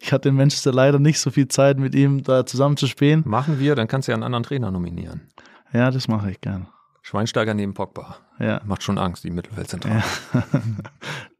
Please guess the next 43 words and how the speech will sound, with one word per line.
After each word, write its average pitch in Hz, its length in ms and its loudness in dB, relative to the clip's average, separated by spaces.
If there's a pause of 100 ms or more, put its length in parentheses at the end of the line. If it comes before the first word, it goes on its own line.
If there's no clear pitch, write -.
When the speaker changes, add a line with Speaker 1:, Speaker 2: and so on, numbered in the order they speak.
(100)
Speaker 1:
Links 147 360 4
außen 151 600 0 (240)
Franck - 480 -2
Ribéry, 131 400 2 (420)
rechts 123 320 -2
außen 127 480 0
Arjen 123 320 -2
Robben. 156 360 0 (840)
Die 127 80 0
beiden 120 340 2
haben 127 120 4
sich 120 140 2
ja 123 60 2
immer 123 200 2
gestritten, 143 680 0 (640)
als 120 540 2 (340)
wenn 127 180 2
ich 120 100 2
den 117 160 2
Ball 120 100 4
nach 123 140 4
links 143 260 4
gespielt 143 300 0
habe 143 100 2
zum 135 140 2
Frank, 147 420 2
hat 127 160 -2
der 117 80 4
Arjen 135 240 4
gesagt, 127 220 0
„Warum 131 160 6
spielst - 260 0
du 139 60 4
nicht 127 80 6
nach 123 140 4
rechts?“ - 520 0
Und 135 120 -4
als 131 120 0
ich 131 80 2
nach 127 120 4
rechts 143 200 4
gespielt 151 300 2
habe, 147 120 4